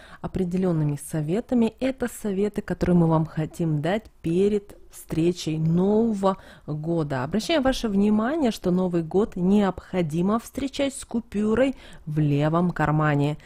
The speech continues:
Денежка нужна именно крупного номинала и желательно, чтобы она была в валюте. Эту бумажку не разменивают до Рождества.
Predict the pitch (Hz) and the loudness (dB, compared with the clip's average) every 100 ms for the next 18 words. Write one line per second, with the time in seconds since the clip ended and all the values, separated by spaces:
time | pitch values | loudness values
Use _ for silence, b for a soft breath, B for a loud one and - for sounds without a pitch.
0 | B B 160 170 269 359 254 - 202 196 | B B -8 0 4 4 4 2 2 4
1 | 185 185 190 - 208 190 165 151 - 233 | 2 2 2 2 2 4 4 2 0 0
2 | 220 165 170 175 202 233 294 349 349 349 | 2 2 2 4 6 6 6 6 6 2
3 | - 254 294 233 190 156 175 220 214 208 | 0 2 2 4 4 4 2 0 -2 -2
4 | - 151 143 151 160 151 147 147 143 143 | -2 -2 0 0 0 0 0 0 0 0
5 | 143 151 - 151 147 B B B 170 185 | 2 0 0 -2 -2 B B B -2 2
6 | 160 156 233 240 277 285 285 - 247 208 | 2 2 0 2 4 2 0 0 2 6
7 | 214 226 262 294 262 202 202 208 214 208 | 6 6 6 6 4 4 6 6 4 4
8 | 180 143 156 185 175 160 160 160 - 165 | 2 2 2 4 4 0 -4 -8 -4 2
9 | 160 143 | 2 2